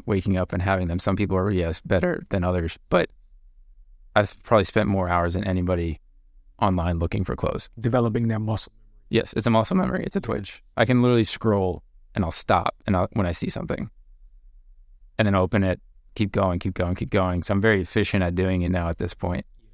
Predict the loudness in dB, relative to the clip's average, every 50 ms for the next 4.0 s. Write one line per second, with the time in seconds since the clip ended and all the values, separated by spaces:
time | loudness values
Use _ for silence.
0 | -20 _ -20 -20 -20 -10 0 2 2 2 2 0 -4 -10 -20 -20 -20 -20 -20 -20
1 | -20 -20 -20 -20 -20 -20 -20 -20 -20 -20 -20 -20 -20 -20 -20 -14 -2 0 0 0
2 | 2 2 4 4 2 2 0 -4 -4 -2 -2 -2 -2 -2 -2 -2 0 0 2 2
3 | 0 0 -2 0 2 2 4 4 4 2 0 -4 -4 0 0 0 2 2 0 -2